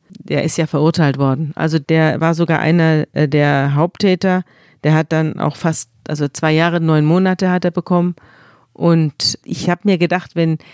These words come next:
der soziale Druck durch die ganzen Verwandten im, in der Hauptverhandlung und auch jetzt hier am Küchentisch nicht gewesen wäre,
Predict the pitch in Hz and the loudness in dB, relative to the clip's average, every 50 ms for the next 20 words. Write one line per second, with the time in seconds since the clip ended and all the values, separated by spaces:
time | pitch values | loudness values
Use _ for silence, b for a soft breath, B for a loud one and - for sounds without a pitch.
0 | B B B B B B B 180 175 160 - 175 160 - - 175 190 202 190 175 | B B B B B B B -4 -4 -2 -2 -4 -4 -2 -2 0 2 2 2 2
1 | - 180 220 247 - - - - 156 147 - - - 175 170 160 - - - - | 2 2 0 0 -2 -4 -4 -2 -2 0 0 -2 0 0 0 -2 -4 -6 -2 -2
2 | 170 151 196 240 262 - - 165 - - 156 156 156 151 143 143 - - - - | 0 2 2 0 0 -2 -4 -4 -2 2 2 2 4 2 2 0 -4 -6 -6 -4
3 | 156 156 147 147 156 226 233 - - 160 139 143 147 139 135 139 139 139 - B | -2 0 2 2 0 0 0 0 -2 0 0 0 0 0 0 0 -2 -2 -6 B
4 | B B B B B - 190 196 - 147 165 165 196 214 - - - - - 156 | B B B B B -2 -2 0 0 0 0 0 0 -2 -2 -6 -10 -4 -4 -2
5 | 151 156 - 240 226 214 175 - 156 147 156 151 139 - - 139 151 147 139 131 | -2 -2 -2 0 0 0 0 -2 -2 -2 -2 -2 -2 -2 -6 -4 -2 -2 -2 -2
6 | 156 156 151 147 143 135 139 160 147 | -4 -2 0 0 0 0 0 -4 -8